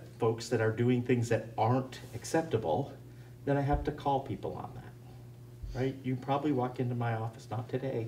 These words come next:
but at some point this year, you'll walk into my office, and if your goal is the, your measure of a superintendent, I'm glad to see it's not in any of the ends,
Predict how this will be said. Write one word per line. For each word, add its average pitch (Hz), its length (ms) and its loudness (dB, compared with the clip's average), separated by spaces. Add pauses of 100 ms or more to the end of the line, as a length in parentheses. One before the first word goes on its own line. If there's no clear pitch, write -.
(120)
but - 260 2 (800)
at 127 120 6
some 190 260 6
point 139 260 4
this 131 200 0
year, 117 120 4
you'll 104 140 2
walk 127 220 4
into 147 140 2
my 143 160 4
office, - 540 -4 (500)
and 117 100 4
if 117 200 4
your 120 260 6
goal 131 500 6 (180)
is 104 320 -4 (120)
the, 101 120 0 (100)
your 123 160 8
measure 135 280 0
of 120 100 -2
a 117 40 -4
superintendent, 120 640 -2
I'm 90 160 -6 (180)
glad 101 260 0
to 98 60 -4
see - 160 -4
it's 98 160 -4
not 98 160 -4
in 104 60 -6
any 101 180 -4
of 110 80 -6
the 110 140 -2
ends, 101 260 -2